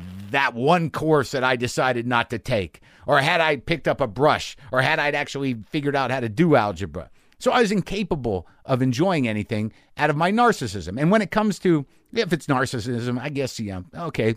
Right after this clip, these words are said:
yeah, we'll call it that. And then when it comes to, like, comedy, you know, there's such a resentment,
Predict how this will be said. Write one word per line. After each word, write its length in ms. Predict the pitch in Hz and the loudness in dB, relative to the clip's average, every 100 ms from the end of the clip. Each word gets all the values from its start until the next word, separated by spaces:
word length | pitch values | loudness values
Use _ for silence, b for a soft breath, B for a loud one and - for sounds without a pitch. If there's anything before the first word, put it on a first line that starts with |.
| - | -2
yeah, 180 | 156 | -4
we'll 120 | 151 160 | -2 0
call 240 | 135 107 | 2 2
it 80 | 90 | 0
that. 300 | 92 82 - b b b b b | -6 -8 -10 b b b b b
And 120 | 214 | 0
then 60 | |
when 100 | 240 | 2
it 60 | 214 | 2
comes 200 | 202 185 | 0 0
to, 60 | 190 | 0
like, 200 | 180 165 | -2 -2
comedy, 520 | 165 226 180 98 78 B B | -4 -2 -2 -4 -8 B B
you 80 | 160 | 0
know, 40 | |
there's 180 | 170 175 | 0 0
such 280 | - 208 233 | -2 -2 0
a 40 | |
resentment, 720 | 185 156 165 180 139 95 - | 0 0 -2 -2 -4 -6 -10